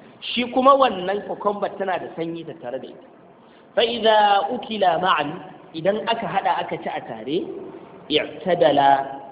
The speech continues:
To za ka ga sun daidaita. "وهذا أصل كبير في المركبات من الأدوية." Al-, ya ce wannan wani jigo ne daga cikin abin da ya shafi matsaloli na a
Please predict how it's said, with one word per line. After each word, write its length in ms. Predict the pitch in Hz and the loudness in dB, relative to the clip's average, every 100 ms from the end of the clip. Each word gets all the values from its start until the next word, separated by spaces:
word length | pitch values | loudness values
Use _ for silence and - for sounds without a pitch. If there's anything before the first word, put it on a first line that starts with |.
| - - | -18 -10
To 60 | 151 | -2
za 140 | 165 175 | 0 0
ka 80 | 143 | -2
ga 120 | 135 | -4
sun 140 | 160 160 | -4 -4
daidaita. 460 | 139 120 127 123 - - - - - - | -4 -2 -4 -6 -12 -14 -20 -20 -20 -6
"وهذا 340 | 120 151 165 170 | 0 2 4 4
أصل 360 | 220 - 180 151 | 2 2 -2 -2
كبير 400 | 156 156 220 220 - - - - - | -4 -4 -4 -6 -8 -18 -20 -20 -6
في 60 | 208 | -4
المركبات 720 | 185 156 135 - 123 160 165 160 | -2 -2 -2 -4 0 2 0 -2
من 160 | 135 | -6
الأدوية." 460 | 127 107 120 113 107 - - - - - | -6 -6 -8 -12 -14 -16 -20 -20 -20 -4
Al-, 240 | 131 135 135 | -2 -2 0
ya 160 | 151 165 | -2 0
ce 380 | 175 156 151 147 | -2 -2 -4 2
wannan 460 | 175 185 175 165 - - - - - - | 2 4 -2 -2 -6 -14 -18 -18 -12 4
wani 240 | 170 165 165 | 6 6 -2
jigo 320 | 208 240 190 175 | -4 0 2 2
ne 140 | 180 | 0
daga 220 | 165 139 123 | 0 -2 -6
cikin 320 | - 175 175 | -6 -6 -6
abin 240 | 147 156 156 | -6 -8 -8
da 60 | |
ya 80 | 151 | -8
shafi 260 | 147 139 147 | -8 -8 -8
matsaloli 640 | 151 - 151 147 143 151 | -10 -6 -6 -4 -4 -4
na 140 | - | -4
a 100 | - | -4